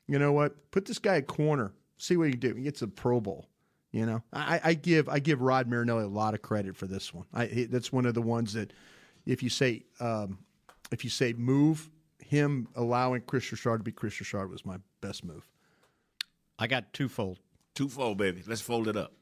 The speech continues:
Speaker 2: Uh, and they're kind of the same. When everybody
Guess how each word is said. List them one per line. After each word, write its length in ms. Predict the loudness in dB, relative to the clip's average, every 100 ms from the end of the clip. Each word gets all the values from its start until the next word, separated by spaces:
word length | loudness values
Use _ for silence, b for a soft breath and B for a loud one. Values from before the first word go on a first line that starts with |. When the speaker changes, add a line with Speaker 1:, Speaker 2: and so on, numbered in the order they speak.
| _ -14 b b b -8
Speaker 2:
Uh, 220 | -2 -2 -2
and 160 | -2 -2
they're 160 | -2 -4
kind 240 | -4 -2
of 120 | -4 -10 _ -20 _ _
the 100 | -8
same. 380 | -2 -2 -2 -4 _ _ _ _ _ _ _ _ _ _ -6
When 140 | -2
everybody 680 | 0 0 0 0 0 -4 -6